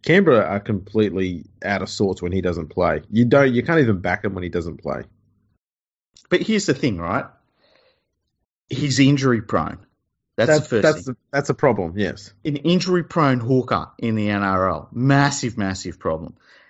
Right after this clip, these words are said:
Speaker 2: The
Speaker 1: Uh-huh.
Speaker 2: second thing is, yeah, he does make a big difference to the Canberra Raiders.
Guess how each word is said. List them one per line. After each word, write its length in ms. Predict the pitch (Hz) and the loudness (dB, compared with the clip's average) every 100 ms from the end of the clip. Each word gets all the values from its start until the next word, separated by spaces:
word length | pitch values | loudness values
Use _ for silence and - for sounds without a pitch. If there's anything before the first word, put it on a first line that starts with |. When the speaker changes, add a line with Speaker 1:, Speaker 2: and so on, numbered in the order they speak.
| - | -10
Speaker 2:
The 60 | |
Speaker 1:
Uh-huh. 80 | 107 | -2
Speaker 2:
second 280 | 165 170 151 | 2 0 -2
thing 140 | 135 | -8
is, 220 | 131 117 151 | -10 -10 -2
yeah, 160 | 175 | 0
he 80 | 120 | 0
does 260 | 160 143 135 | 0 -2 0
make 220 | 127 117 | -2 -2
a 60 | |
big 340 | 90 85 110 95 | -6 -6 -8 -4
difference 480 | 104 101 98 85 - | -6 -4 -8 -8 -6
to 60 | |
the 60 | 90 | -6
Canberra 420 | - 92 87 85 | -4 -4 -2 0
Raiders. 400 | 87 92 80 - | 0 -2 -4 -14